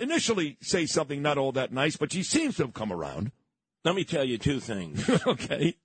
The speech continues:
Speaker 2: There are two people, if they come on today, you mess up, you fess up. Joe Benigno had better appear and apologize
Speaker 1: He
Speaker 2: to you.
Speaker 1: can't. He can't.
Speaker 2: I understand, but he, he blew it up
Speaker 1: I know, he
Speaker 2: last
Speaker 1: blew it up,
Speaker 2: week.
Speaker 1: but he can't because it turns out,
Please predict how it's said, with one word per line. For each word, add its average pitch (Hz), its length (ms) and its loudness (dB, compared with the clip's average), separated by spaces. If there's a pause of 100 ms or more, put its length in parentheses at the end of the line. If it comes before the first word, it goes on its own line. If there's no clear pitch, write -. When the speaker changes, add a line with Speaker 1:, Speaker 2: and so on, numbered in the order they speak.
(120)
Speaker 2:
There 156 120 2
are 165 100 0
two 185 260 2
people, 143 800 0
if 135 140 2
they 131 160 2
come 143 240 2
on 135 220 2
today, 104 580 0
you 110 160 4
mess 143 380 0
up, 139 220 2
you 127 120 -2
fess 110 420 -2
up. 69 180 -12 (920)
Joe 170 220 4
Benigno 131 840 -2 (240)
had 135 220 0
better 175 280 2
appear 123 680 -2 (500)
and 151 140 0
apologize 127 880 -2
Speaker 1:
He 117 100 -2
Speaker 2:
to 120 60 2
you. 139 80 2
Speaker 1:
can't. 143 180 -4 (180)
He 127 140 -12
can't. 101 420 -6
Speaker 2:
I 147 180 2
understand, 127 520 0
but 104 160 2
he, 127 300 2
he 135 180 2
blew 139 320 2
it 127 80 0
up 113 260 -2
Speaker 1:
I 143 180 2
know, 143 200 2
he 123 60 4
Speaker 2:
last 135 180 2
Speaker 1:
blew 151 160 2
it 147 60 4
up, 143 60 2
Speaker 2:
week. - 80 -4
Speaker 1:
but 139 100 -4
he 127 80 -6
can't 156 280 0
because 135 380 0
it 147 140 -6
turns 147 360 2
out, 143 360 2